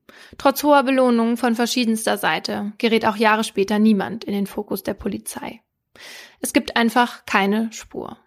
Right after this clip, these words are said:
Auch wenn die zwanzig Aktenordner immer mal wieder hervorgekramt werden. Horst Kuhn, der Chef der damaligen Mordkommission, die schon Monate nach der Tat eingestellt wurde,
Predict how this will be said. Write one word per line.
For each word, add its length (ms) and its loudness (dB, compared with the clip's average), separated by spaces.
Auch 260 2
wenn 80 4
die 100 2
zwanzig 380 0
Aktenordner 760 0
immer 240 4
mal 220 0
wieder 160 0
hervorgekramt 840 -6
werden. 240 -14
Horst 280 2
Kuhn, 440 0
der 120 2
Chef 220 0
der 120 -2
damaligen 420 -2
Mordkommission, 920 -4
die 100 -4
schon 160 2
Monate 400 4
nach 140 0
der 140 -2
Tat 200 -2
eingestellt 640 -2
wurde, 300 0